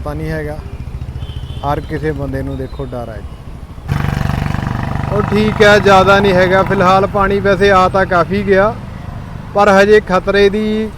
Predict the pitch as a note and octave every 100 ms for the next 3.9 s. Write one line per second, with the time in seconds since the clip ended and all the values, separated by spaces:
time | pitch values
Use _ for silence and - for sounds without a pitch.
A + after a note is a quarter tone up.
0 | - F3+ F#3 G3 G3+ F#3 F3+ G3 F#3+ F3+
1 | F3+ F#3+ F#3+ F#3 F3+ F#3 F#3 G3 F#3+ G3
2 | A3 A#3 - - - - - - - -
3 | D#3 E3+ E3+ F#3 F#3 F3 D3+ C#3